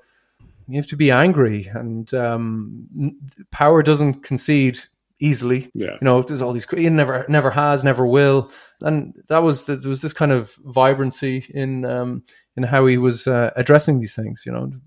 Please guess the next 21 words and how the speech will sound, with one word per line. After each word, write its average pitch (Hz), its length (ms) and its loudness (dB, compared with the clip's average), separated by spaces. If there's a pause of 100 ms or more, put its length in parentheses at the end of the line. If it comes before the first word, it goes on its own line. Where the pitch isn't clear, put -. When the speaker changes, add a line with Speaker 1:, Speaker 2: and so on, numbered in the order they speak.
Speaker 2:
Right, 104 280 -6 (160)
Speaker 1:
It's - 80 -8
Speaker 2:
right. 165 60 -2
Speaker 1:
not 156 160 4
through 165 160 2
polite 139 360 2
discourse 127 520 0
sometimes 120 600 -4
that - 200 -6
many 123 220 0
of 113 60 -4
these 117 180 -4
intractable 123 600 -4
and 113 100 -6
systemic 123 520 -6
issues 127 460 -6
are, 123 280 -6 (440)
uh, 123 180 -6
are 120 140 0
resolved. 120 600 -2
It's - 400 -14